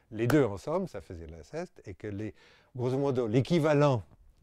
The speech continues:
dans le truc de productive était la présence de ces sortes de, de lapins. Donc, l'idée était que, euh, l'activité productive en mer se devait de séparer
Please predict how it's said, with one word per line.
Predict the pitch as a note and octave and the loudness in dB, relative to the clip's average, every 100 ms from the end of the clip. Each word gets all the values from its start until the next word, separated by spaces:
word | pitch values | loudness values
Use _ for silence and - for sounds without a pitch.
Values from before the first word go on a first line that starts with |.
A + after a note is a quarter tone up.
| - | -14
dans | G2 G2+ | -10 -8
le | F#2+ F2+ | -6 -8
truc | - G#2 | -8 -8
de | F#2+ | -8
productive | F2+ F#2+ F2+ F#2 E3+ E3+ | -10 -10 -10 -6 -6 -6
était | - G2+ - D3 | -10 -10 -6 -4
la | E3 G2 F#2 | -4 -8 -12
présence | F2+ - A2 A2 C#3+ A#2 | -14 -14 -12 -10 -10 -10
de | F#2 | -12
ces | F2 G2 | -16 -18
sortes | - A#2+ G#2 | -14 -10 -8
de, | F#2 F2 | -10 -12
de | F#2+ F#2+ | -12 -12
lapins. | F#2 - C2 | -14 -16 -14
Donc, | E2+ A2 - - - _ _ _ - - | -10 -10 -10 -20 -20 _ _ _ -20 -10
l'idée | A2+ D3+ D#3 | -2 4 6
était | D3 - C#3+ E3 | 6 4 4 4
que, | D#3 - D3+ F3 F#3 _ - | 2 0 2 0 -4 _ -12
euh, | B2 A2 G2+ F#2+ F2+ F2 - _ _ _ - - _ - | -6 -2 -2 -6 -10 -14 -18 _ _ _ -20 -20 _ -16
l'activité | G#2+ A#2 - B2+ B2+ G#2 B2 | -10 -10 -8 -10 -8 -6 -8
productive | - D3+ B2+ A2 A#2+ G2 | -6 -8 -6 -8 -8 -8
en | A2 | -6
mer | A2+ C3 E3 D3+ G#2 | -4 -4 -4 -6 -12
se | - D#3+ | -8 -4
devait | C#3 G2 F#3+ D3 A#2+ D3 F3+ _ _ _ _ _ _ _ _ - | -2 4 4 6 2 -2 -4 _ _ _ _ _ _ _ _ -18
de | G#2 A2+ | -10 -8
séparer | - D3 - A#2+ A#2+ C#3 D3+ | -4 -4 -4 -4 -4 -4 -6